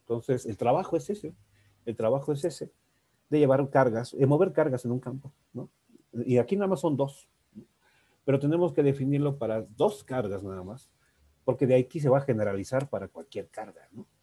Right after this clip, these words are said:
Bueno, cualquier cantidad de cargas, ¿no? Ok, entonces el trabajo total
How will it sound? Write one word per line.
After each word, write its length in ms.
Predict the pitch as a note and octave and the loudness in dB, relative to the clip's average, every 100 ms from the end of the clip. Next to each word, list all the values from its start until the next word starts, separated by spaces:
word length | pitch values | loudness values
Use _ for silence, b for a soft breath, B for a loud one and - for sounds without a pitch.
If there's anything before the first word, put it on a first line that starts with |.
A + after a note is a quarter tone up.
| A#2 | -10
Bueno, 240 | G2+ A2 F#2+ | -4 -4 -4
cualquier 260 | G2 B2 | -6 -6
cantidad 300 | G#2+ G2 G2+ | -6 -8 -8
de 80 | F2+ | -14
cargas, 400 | - G#2+ - A#2+ | -10 -12 -12 -14
¿no? 160 | A2+ - _ _ _ _ _ - | -16 -16 _ _ _ _ _ -2
Ok, 140 | D#3 G3+ G#3 | 2 2 4
entonces 360 | D#3 D3 F#3 F3+ | 0 2 2 2
el 120 | D#3+ | 2
trabajo 400 | D3 D3+ G#3 G#3+ | 4 4 6 4
total 540 | G#3 D3 C#3 D#3+ E3+ | 4 2 4 4 4